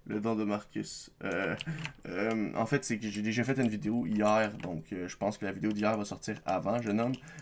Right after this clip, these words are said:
Mais, euh, j'ai, j'ai pas de couilles. Dé-, euh, dé-, euh, désolé. Aussi, j'ai remarqué qu'on pouvait se faire, euh, hop là, qu'est-ce que j'ai fait là ? What ? Pourquoi ils veulent pas ce stack ?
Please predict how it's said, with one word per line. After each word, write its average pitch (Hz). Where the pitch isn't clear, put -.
Mais, 98
euh, 85
j'ai, -
j'ai 123
pas 117
de -
couilles. 104
Dé-, 151
euh, 156
dé-, 147
euh, 175
désolé. 113
Aussi, 131
j'ai 117
remarqué 117
qu'on 143
pouvait 110
se -
faire, 135
euh, 98
hop 123
là, 131
qu'est-ce -
que 123
j'ai 120
fait 131
là ? 156
What ? 165
Pourquoi 160
ils 135
veulent 110
pas 110
ce -
stack ? 143